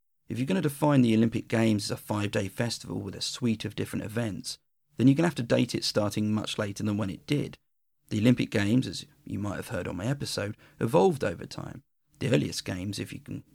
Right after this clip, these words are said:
even use that word, involved a solitary foot race. But I'm not gonna dwell on exactly when the city Dionysia started. What I'm concerned with is how the dramatic art of tragedy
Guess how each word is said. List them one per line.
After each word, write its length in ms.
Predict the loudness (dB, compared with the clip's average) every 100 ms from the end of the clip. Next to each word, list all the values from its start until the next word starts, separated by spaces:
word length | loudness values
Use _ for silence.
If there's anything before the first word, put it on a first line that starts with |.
| -16
even 260 | -10 -8 2
use 280 | 4 4 2
that 180 | -4
word, 260 | -6 -10 -12 _ _ _ _ -2
involved 440 | 0 2 2 0 -4
a 40 |
solitary 520 | -4 -2 -2 -4 -8
foot 280 | -6 -2 -2 -2
race. 320 | -10 -12 -18 _ _ _ _ _ _ _ _ _ _ _
But 100 | 2
I'm 120 | 2
not 160 | 2 0
gonna 180 | 0 0
dwell 480 | 2 2 2 -2 -8
on 140 | -4 -2
exactly 480 | 0 -2 -2 -2 0
when 480 | 2 4 4 0
the 80 | -6
city 260 | -8 -8 -4
Dionysia 600 | -4 -2 -4 -6 -6 -6
started. 540 | -2 0 0 -4 -12 -16 _ _ _ _
What 100 | 0
I'm 120 | 0 4
concerned 500 | 2 4 2 2 0
with 120 | -2
is 200 | -4 -6
how 340 | -6 -2 -2 -2
the 100 | -2
dramatic 500 | 0 0 0 -4 -4
art 220 | -4 -6
of 120 | -10
tragedy 480 | -2 0 0 -4 -10